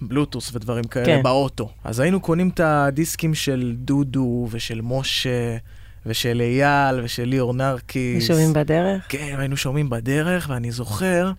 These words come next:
Speaker 1: שיש שיר לאייל שנקרא מנגנת את חיי,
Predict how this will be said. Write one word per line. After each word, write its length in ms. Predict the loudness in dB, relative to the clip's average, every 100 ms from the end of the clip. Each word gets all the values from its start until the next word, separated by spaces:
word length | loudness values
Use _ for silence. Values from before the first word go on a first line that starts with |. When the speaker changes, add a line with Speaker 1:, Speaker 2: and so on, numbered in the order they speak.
| -8
Speaker 1:
שיש 1040 | -6 -2 0 0 0 -4 -4 0 2 2
שיר 160 | 2 4
לאייל 440 | 4 4 4 2
שנקרא 420 | 2 -2 -4 0 0
מנגנת 540 | 0 -2 0 0 -2
את 100 | -4
חיי, 400 | -4 -2 0 -2